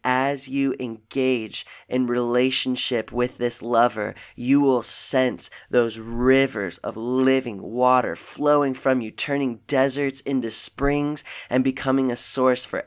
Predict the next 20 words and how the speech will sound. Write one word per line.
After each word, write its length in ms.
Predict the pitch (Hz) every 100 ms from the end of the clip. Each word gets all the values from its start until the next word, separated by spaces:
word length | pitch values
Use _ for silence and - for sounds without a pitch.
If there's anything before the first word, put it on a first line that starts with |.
| -
everyone 640 | 127 131 135 131 131 127 - - -
around 500 | 117 113 110 110 104
you. 120 | 104
So 180 | - 110
what 300 | 110 120 -
I'm 220 | 113 110
going 340 | 104 110 113 110
to 100 | - -
do 180 | 98 107
now 380 | 101 95 95 -
is 140 | 104
just 260 | - - -
pray 240 | - -
for 240 | - -
you. 280 | - - 147 _ _ _ _ _
Pray 300 | - 123 120
that 140 | 104
you 140 | 117 107
experience 540 | - - 107 101 -
this. 340 | - - -